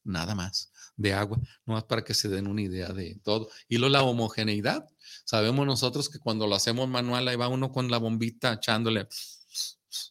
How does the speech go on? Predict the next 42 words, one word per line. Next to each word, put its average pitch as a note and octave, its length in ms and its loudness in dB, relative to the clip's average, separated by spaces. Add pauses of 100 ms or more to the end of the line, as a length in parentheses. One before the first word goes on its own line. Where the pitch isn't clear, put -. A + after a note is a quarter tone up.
(560)
te A#2+ 120 4
cansas C3+ 480 4
y A#2 100 2
al A2 80 4
ratito B2 420 -2
vas B2 200 2
echándole A#2+ 420 0
menos A#2+ 400 0
porque - 400 -2 (240)
menos A#2+ 300 2
presión, A#2+ 640 0 (260)
y A#2 60 -2
luego C#3 140 6
le D#3 60 8
aprieta, D3 440 4
le C3+ 80 2
aprieta C#3 240 0
y - 20 0
le A2+ 120 2
echa A2 180 0
más A2 240 2
presión. A#2+ 400 0
Entonces A#2+ 280 -6
todo C#3 200 2
eso D3 260 0 (320)
prácticamente A#2+ 840 6
es A2 160 6
así. G#2+ 200 6 (200)
Y A#2+ 80 4
aparte B2+ 400 0
el C3 80 -6
cultivo B2+ 420 -6
ya B2 80 -2
está A#2+ 320 -2
alto, B2 240 -6 (160)
era A#2+ 160 0
arriba, B2 340 -4
tienes B2 220 -4
que - 80 -4
aplicarlo A#2 420 0
hacia G2+ 200 -2
atrás. C3+ 420 0